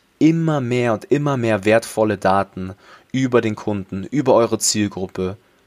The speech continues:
über die Inhalte gesammelt und man kriegt ein unfassbares Zielgruppenverständnis. Also Probleme, Sorgen, Wünsche eurer Zielgruppe. Das mal verstanden zu haben,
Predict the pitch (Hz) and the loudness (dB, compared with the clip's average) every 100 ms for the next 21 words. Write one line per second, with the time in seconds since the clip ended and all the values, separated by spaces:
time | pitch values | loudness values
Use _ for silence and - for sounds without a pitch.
0 | _ _ _ _ - 151 139 123 - 107 | _ _ _ _ 0 4 4 2 0 -2
1 | 98 92 87 92 90 90 90 92 - _ | -2 -2 -2 -4 -2 -2 -2 -4 -6 _
2 | _ _ _ _ _ _ _ - 110 104 | _ _ _ _ _ _ _ -4 0 0
3 | 104 110 - 101 98 _ - 139 120 - | -2 -6 -4 -6 -6 _ -2 0 0 0
4 | 98 87 - 87 85 - - 85 - - | -2 0 -2 -2 -2 -4 -4 -6 -8 -10
5 | - - 92 - - 90 - _ _ _ | -4 -4 -4 -10 -10 -8 -8 _ _ _
6 | _ _ _ - 98 95 - - 110 117 | _ _ _ -6 -2 -2 -2 -2 -2 0
7 | 135 135 127 95 120 - _ 104 92 95 | 2 2 0 0 -2 -6 _ -8 -4 2
8 | 120 123 120 110 80 - _ _ - 101 | 4 4 4 2 -6 -10 _ _ -16 -4
9 | 117 131 131 - 92 82 - _ _ _ | 0 2 2 0 -2 -4 -10 _ _ _
10 | - 95 90 - - 92 85 87 - 73 | -6 -4 -4 -4 -6 -6 -6 -12 -10 -14
11 | - _ _ _ _ _ _ _ _ _ | -16 _ _ _ _ _ _ _ _ _
12 | _ _ - 139 - 127 107 - 95 - | _ _ -2 0 0 0 -2 0 -2 -2
13 | - 131 139 - - 98 90 82 78 92 | -2 -2 -2 -4 -4 -2 0 -2 -2 -8